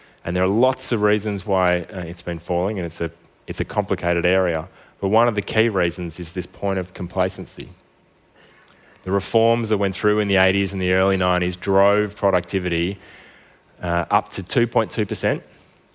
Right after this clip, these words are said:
uh, in the late nineties, which was the peak of our productivity growth. Uh, and that's, has been part of the, of the huge growth in national incomes that w-, that we've experienced.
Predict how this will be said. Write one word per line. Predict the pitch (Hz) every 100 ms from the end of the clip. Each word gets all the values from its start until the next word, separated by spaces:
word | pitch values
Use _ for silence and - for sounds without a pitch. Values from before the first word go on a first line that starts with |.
| -
uh, | 87 85 85 - - -
in | 95
the | 90
late | 90 87 92
nineties, | 85 90 131 -
which | 87
was | 87 82
the | - 82 80 80 _
peak | - 110 107
of | 104
our | 90 85
productivity | - 90 82 98 87 85
growth. | 85 98 - - _ _ - - _ -
Uh, | 85 85 87
and | 92 95
that's, | 110 - -
has | - 90
been | - 90 85
part | - 98 98 98
of | 87 87
the, | 80 - _ -
of | 87 85
the | 85 82 85
huge | - - 113 113 113 107 -
growth | 101 92 87
in | 90
national | 87 90 - 85
incomes | 87 85 87 82 -
that |
w-, | 78 - -
that |
we've | 82 85
experienced. | 82 - 90 87 123 -